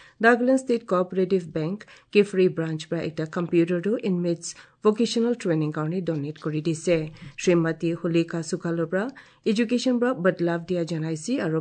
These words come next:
পেনেল লয়াৰ লিমকোশি থংলিঅ' পৰা প্ৰিজনাৰ্ছ হাক দি কথা কৰিছে।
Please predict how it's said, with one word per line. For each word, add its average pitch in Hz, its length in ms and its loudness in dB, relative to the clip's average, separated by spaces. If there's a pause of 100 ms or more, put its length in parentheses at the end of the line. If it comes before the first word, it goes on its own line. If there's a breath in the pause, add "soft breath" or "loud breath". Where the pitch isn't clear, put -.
পেনেল 214 360 0
লয়াৰ 175 340 0 (320 loud breath)
লিমকোশি 214 580 2 (420 loud breath)
থংলিঅ' 190 500 6
পৰা 185 140 2 (160)
প্ৰিজনাৰ্ছ 170 580 0
হাক 160 160 -6 (100)
দি 180 60 -2 (100)
কথা 156 260 -4
কৰিছে। 151 320 -4